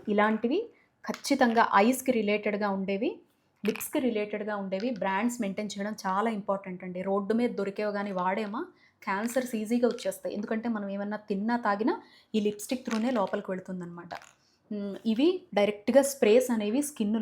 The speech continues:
లోపలికి మనకి ఈ హోల్స్ లోపలికి అబ్జర్వ్ చేసేసుకుంటుంది. So వీటి విషయంలో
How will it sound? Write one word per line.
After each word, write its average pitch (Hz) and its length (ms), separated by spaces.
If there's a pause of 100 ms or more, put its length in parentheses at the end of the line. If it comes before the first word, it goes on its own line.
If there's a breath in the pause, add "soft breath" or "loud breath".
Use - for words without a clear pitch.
లోపలికి 214 500 (260)
మనకి 196 320 (160)
ఈ 208 120
హోల్స్ 220 440
లోపలికి 202 420
అబ్జర్వ్ 196 380
చేసేసుకుంటుంది. 190 640 (420 loud breath)
So 214 80 (120)
వీటి 240 240
విషయంలో 254 420